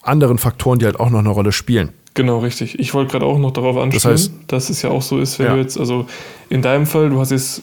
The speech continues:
Speaker 2: eine recht große Fläche an Menschen, die für das, was du denen gibst und wie du sie ausbilden willst, in Frage kommen.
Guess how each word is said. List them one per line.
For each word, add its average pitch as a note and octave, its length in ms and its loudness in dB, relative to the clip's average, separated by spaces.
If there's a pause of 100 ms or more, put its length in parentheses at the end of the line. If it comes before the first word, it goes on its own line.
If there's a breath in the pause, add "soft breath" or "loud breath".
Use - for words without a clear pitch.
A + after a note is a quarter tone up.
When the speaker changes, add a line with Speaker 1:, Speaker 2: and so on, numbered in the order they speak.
(120)
Speaker 2:
eine B2+ 180 -2
recht C3 220 -2
große C#3 300 0
Fläche D#3 600 0
an C#3 120 0
Menschen, C#3 400 0
die C3 160 0
für C3+ 120 -4
das, B2+ 400 -2 (220)
was C3+ 260 -4
du C#3 140 -2
denen B2+ 220 0
gibst C#3 300 -4
und B2+ 240 -4
wie C3 80 -2
du C3 140 0
sie B2+ 120 0
ausbilden C3+ 440 -2
willst, B2 160 -2
in B2+ 80 -4
Frage C#3 280 -4
kommen. C3 300 0